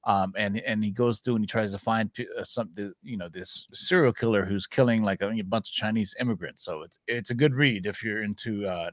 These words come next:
noir. Just look at the cover, very, very noirish, and, uh, I definitely have this one and all the variants 'cause, uh, it was, it was a limited,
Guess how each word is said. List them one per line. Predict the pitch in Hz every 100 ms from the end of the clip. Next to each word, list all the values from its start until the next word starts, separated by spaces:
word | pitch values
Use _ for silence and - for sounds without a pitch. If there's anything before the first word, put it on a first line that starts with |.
| 107
noir. | 107 104 92 92
Just | 147 143
look | 220 208
at |
the | -
cover, | 151 117 78 76
very, | 123 131 123
very | 110 127 117 113 - - - _
noirish, | 110 120 117 101 85 76 - - 95
and, | 90 87 87
uh, | - 82 -
I | 110
definitely | 131 123 123
have | 110 101
this | 110 -
one | 117 110 90
and | 95
all | 95
the | 98
variants | 101 101 98 -
'cause, | - 92
uh, | 101 95
it | 120
was, | 156 156
it | 147
was | 131 120
a | 117
limited, | 127 185 160 120